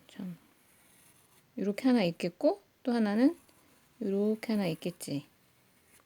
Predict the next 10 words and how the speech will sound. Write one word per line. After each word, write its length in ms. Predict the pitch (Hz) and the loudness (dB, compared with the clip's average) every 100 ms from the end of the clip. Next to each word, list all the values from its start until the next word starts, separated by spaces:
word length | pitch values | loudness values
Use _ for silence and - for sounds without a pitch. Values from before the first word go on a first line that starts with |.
| _ _ _ _ _ _ _ - - - _ _ _ _ - | _ _ _ _ _ _ _ -20 -20 -20 _ _ _ _ -20
그치? 400 | - - 294 - _ - _ | -12 -4 -4 -4 _ -20 _
그리고 520 | - 208 202 269 330 - _ _ | -4 0 2 4 2 0 _ _
그 80 | - | 2
다음에 500 | 208 190 196 240 - _ _ _ _ | 4 6 4 2 0 _ _ _ _
또 80 | 226 | -4
그런 340 | - 247 254 | 4 8 8
원 240 | 190 185 202 | 8 8 8
중에서 360 | 247 214 208 | 8 6 4
직선에 720 | 190 - - - 247 247 302 339 | 2 0 0 4 6 8 6 4
접하는, 560 | - 180 - 196 147 | -4 -4 0 2 2